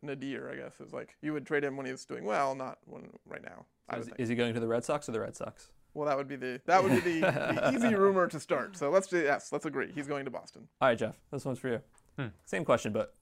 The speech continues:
Speaker 2: for fastballs. Who's got the highest, the starting pitchers, four-seam fastball spin rate?
Speaker 3: Uh, four-seam fastball. So is it Blake Snell?
Speaker 2: Uh,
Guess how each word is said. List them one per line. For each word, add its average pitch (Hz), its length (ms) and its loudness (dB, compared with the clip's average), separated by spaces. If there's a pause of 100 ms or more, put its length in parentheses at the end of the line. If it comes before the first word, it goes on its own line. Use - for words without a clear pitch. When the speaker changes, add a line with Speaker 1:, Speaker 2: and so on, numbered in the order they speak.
Speaker 2:
for 113 120 -4
fastballs. 113 500 -2
Who's 143 80 -10
got 131 140 -4
the - 80 -12
highest, 110 400 -2
the 135 60 -12
starting 113 240 -2
pitchers, 110 420 -8
four-seam 110 320 -8
fastball - 340 -10
spin - 220 -14
rate? 143 80 -10
Speaker 3:
Uh, - 140 -8
four-seam - 280 -10
fastball. 110 580 -10
So 107 420 0
is 110 120 0
it 107 200 -2 (380)
Blake 113 200 -6
Snell? 127 280 -6 (460)
Speaker 2:
Uh, 110 320 2